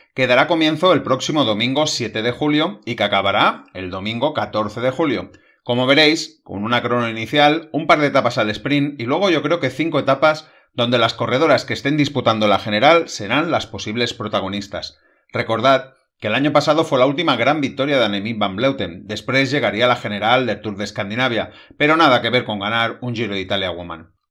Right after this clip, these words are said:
Os avanzo que muy pronto tendréis la previa donde os hablaré de todas las favoritas y los nombres importantes de esta carrera.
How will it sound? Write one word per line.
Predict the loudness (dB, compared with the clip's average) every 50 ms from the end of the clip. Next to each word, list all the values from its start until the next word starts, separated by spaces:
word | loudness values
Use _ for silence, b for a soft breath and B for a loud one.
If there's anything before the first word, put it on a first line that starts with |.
| _ 0
Os | 0 2 2
avanzo | 4 4 4 4 4 2 0 0 2
que | 2 2
muy | 4 4 2 2
pronto | 2 2 2 2 2 2 0 2
tendréis | 2 0 -2 0 0 -2 -2 0 2
la | 2 2 2 2
previa | 0 0 0 2 2 2 2 0 -2 -4 B B B B
donde | _ -4 -2 -2 0 0 -2 -2
os | -2 -4
hablaré | -4 -2 0 2 2 4 2 2 0 -2 -6
de | -8 -6 -2 -2 -2 -2 -4
todas | 0 2 4 4 4 4 4 2 2 2
las | 0 0 0 -2
favoritas | -2 -2 0 0 0 0 0 0 0 0 0 0 -4
y |
los | -4 -4 -6
nombres | -6 -6 -6 -6 -6 -6 -6
importantes | -6 -6 -6 -6 -4 -4 -6 -4 -4 -4 -4 -4 -4 -6
de | -8
esta | -8 -8 -10 -10
carrera. | -8 -8 -8 -8 -8 -10 -12 b